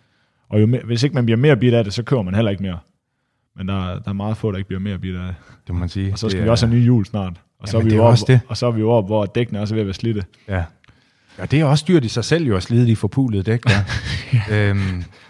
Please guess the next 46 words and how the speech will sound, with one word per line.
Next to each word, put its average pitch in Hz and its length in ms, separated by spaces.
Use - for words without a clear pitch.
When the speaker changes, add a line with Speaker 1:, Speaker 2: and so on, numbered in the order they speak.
Speaker 1:
Du 127 40
Speaker 2:
jeg 123 100
har 131 40
Speaker 1:
skal - 20
stoppe 147 240
med 147 80
at 127 80
Speaker 2:
skiftet 147 180
Speaker 1:
cykle. 135 80
Speaker 2:
to-tre 139 240
gange 139 220
i 147 40
år, 139 200
Speaker 1:
<laughs> 98 80
Speaker 2:
altså, 107 180
øh, 98 360
og 113 100
det 120 60
er 120 60
jo, 104 300
øh, 85 360
fire 127 220
hundrede 120 180
kroner 120 240
for 110 100
hver 107 160
dæk 104 260
eller 90 160
sådan 95 220
noget. 92 160
Speaker 1:
Ja. 87 100
Speaker 2:
Øh, 82 260
men, 85 220
øh, 82 80
sådan 123 240
er 104 100
det 110 100
jo. 87 100
Speaker 1:
Men 113 180
du, 131 280
du 127 80
cykler 120 220
også 113 140
meget 120 180
udenfor, 120 340
ikke? 120 180